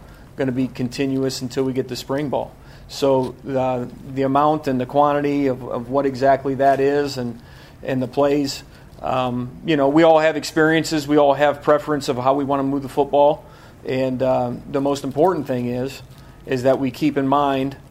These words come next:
our players, their strengths, how we line 'em up,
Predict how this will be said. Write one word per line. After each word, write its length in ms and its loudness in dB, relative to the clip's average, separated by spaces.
our 160 4
players, 640 2
their 160 -2
strengths, 600 -4
how 160 2
we 100 -2
line 220 2
'em 120 0
up, 300 2